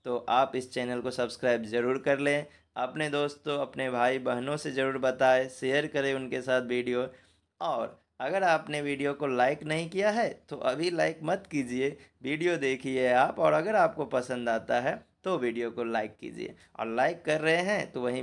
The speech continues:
बेल आइकन पे जो है आप क्लिक कर दीजिए, ताकि अच्छे अच्छे वीडियो आपके लिए जो आएगा उसका नोटिफिकेशन आपको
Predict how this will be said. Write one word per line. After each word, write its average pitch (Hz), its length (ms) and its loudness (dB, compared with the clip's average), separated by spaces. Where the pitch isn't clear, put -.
बेल 127 220 0
आइकन 139 300 -2
पे 143 200 0
जो 143 160 -2
है 147 280 2
आप 120 240 -4
क्लिक 131 240 -10
कर 156 140 0
दीजिए, 165 380 -2
ताकि 127 560 -2
अच्छे 143 300 -4
अच्छे 170 280 -2
वीडियो 131 340 0
आपके 120 380 4
लिए 123 220 -2
जो 120 120 0
आएगा 139 440 0
उसका 123 260 -2
नोटिफिकेशन 117 680 -4
आपको 113 360 -4